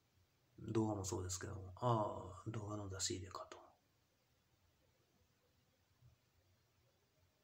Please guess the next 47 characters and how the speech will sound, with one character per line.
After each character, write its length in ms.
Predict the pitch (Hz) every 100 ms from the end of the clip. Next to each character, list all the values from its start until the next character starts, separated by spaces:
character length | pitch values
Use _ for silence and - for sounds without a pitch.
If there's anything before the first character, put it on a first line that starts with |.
| _ _ - _ _ _ _ _ - 156
ま 120 | 143
あ、 40 |
も 280 | 120 123 123
う、 100 | 113 - - _ _ - -
た 100 | 117
だ 100 | 120
ひ 100 | -
た 100 | 95
す 120 | 123
ら、 240 | 98 92 - - _ _ _ _ _ _ _ _ _ _ _ _ _ - -
解 220 | - 135
決 200 | 123 -
策 140 | 92 92 - 92 87 87 95 104
が 100 | 110
見 180 | 113
当 100 | 120
た 140 | 123 120
ら 120 | 117
な 100 | 95
い 120 | 90
状 160 | 92 98 -
態 360 | - 92 92 - 107
で 120 | 113
す 260 | - - 92
ね。 160 | 92
だ 120 | 98 120
か 100 | -
ら 40 | -
来 120 | 127
る 80 | 156
よ 80 | 113
う 40 |
な 80 | 98
意 40 |
味 160 | 98 95
が 80 | 95
も 140 | 98
う 20 |
全 160 | 92 135
然 100 | 120
わ 140 | 113
か 120 | 120 156
ん 60 |
な 100 | 107
い 40 | 92
で 80 |
す。 240 | 92 -